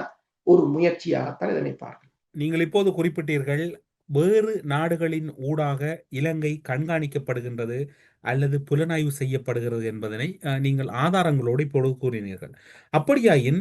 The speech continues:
Speaker 2: உங்களுடைய கருத்தின் அடிப்படையில் இலங்கைக்குள் ஆழமாக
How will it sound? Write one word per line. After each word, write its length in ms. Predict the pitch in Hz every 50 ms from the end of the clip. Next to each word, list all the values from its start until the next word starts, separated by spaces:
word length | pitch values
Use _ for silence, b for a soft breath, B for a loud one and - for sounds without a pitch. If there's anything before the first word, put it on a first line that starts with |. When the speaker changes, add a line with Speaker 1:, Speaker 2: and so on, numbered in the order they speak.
| 202 -
Speaker 2:
உங்களுடைய 400 | - 156 165 180 185 185 180 170
கருத்தின் 380 | 165 170 170 202 208 214 226 196
அடிப்படையில் 640 | 170 147 139 135 - 123 117 110 107 110 123 170 220 233 b b b b b b
இலங்கைக்குள் 760 | 175 202 240 302 311 302 285 247 - - - 208 220 233 269 262 - _ _ _ _ _ -
ஆழமாக 640 | 135 156 180 220 247 254 233 208 208 196 185 175